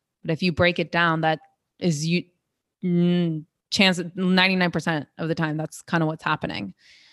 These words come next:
Um, and so when you wake up to the fact that you've been in one of those and you actually finally get out of it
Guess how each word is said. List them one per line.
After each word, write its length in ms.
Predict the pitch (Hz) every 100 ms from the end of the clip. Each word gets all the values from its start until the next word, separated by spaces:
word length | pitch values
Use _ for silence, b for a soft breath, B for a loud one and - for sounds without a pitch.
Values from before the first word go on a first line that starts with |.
| b b b b b _
Um, 520 | 175 165 156 170 156 - _ _ _ _ _ _ _ _ -
and 240 | 180 175
so 160 | - 175
when 180 | 170 170
you 80 | 170
wake 220 | 175 175
up 140 | 170
to 80 | -
the 60 | 170
fact 220 | 170 170
that 100 | -
you've 100 | 165
been 140 | 160
in 140 | 160 160
one 160 | 156
of 80 | 160
those 560 | 156 156 156 160 - - -
and 100 | 175
you 80 | 170
actually 340 | 165 - 175
finally 360 | 156 170 165 160
get 160 | 165
out 200 | 156 170
of 80 | 165
it 280 | 160 170